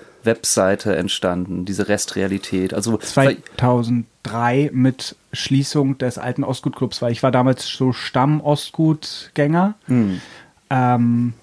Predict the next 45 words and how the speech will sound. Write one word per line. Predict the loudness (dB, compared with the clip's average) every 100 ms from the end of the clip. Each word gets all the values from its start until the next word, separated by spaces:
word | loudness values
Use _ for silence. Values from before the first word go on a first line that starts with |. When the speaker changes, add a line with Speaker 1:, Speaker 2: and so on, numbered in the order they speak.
| _ _ _ _ _ _
Speaker 2:
hab | -2 0
auch | 0
tatsächlich | 0 2 0 0 0
einmal | 2 4 4 4
im | 4 2
alten | 2 0 0 -4
Ostgut | -4 -6 -8 -10
gespielt, | -12 -2 0 2 -2
was | -8 -10
ich |
sehr | -2 -2
Speaker 1:
Wow. |
Speaker 2:
geil | 0 0
finde, | 0 -4 -2
weil | -2
das | -2
halt | -6 -12
so | -4 0 2
war, | 2
also | 2 0
in |
einer | 0
alten | -2 -2
Panorama-Bar, | -2 0 2 2 2 0
da | 0
waren | 0
so | 0
drei | 0 2
Leute | 4 4 2
oder | -4
so. | -6 -8
Das | 0
war | 2
halt, | 2 2
Speaker 1:
Wahnsinn. | 2 0 2
Speaker 2:
da, | 2 0
der | -2 -2
war | 0
ja |
Laden | 0 0
war | 0
ja | 0
noch | -2
nicht | -2
so, | 0 0 2 0